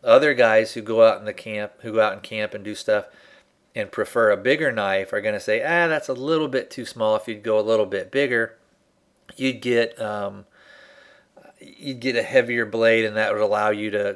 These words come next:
to, uh, chop through stuff easier and process things, you know, easier, process wood and do some other things. For me,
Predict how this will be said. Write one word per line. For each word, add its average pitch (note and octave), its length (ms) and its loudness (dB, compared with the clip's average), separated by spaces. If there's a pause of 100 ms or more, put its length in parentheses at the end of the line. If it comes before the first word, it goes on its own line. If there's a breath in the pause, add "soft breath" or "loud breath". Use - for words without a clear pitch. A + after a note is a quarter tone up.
to, G2 380 -14
uh, G2 120 -6
chop - 340 -2
through A#2 140 -10
stuff A2 340 0
easier G#2 380 -8
and G2 80 -10
process G2+ 480 -4
things, G2 540 -16
you A2+ 100 -18
know, G2+ 80 -10
easier, G2+ 300 -10
process G2 460 -4
wood G2+ 220 -6
and G2 60 -18
do F#2+ 100 -12
some F#2+ 180 -14
other G2 160 -8
things. - 340 -18 (680 soft breath)
For - 260 -8
me, C#3+ 580 -6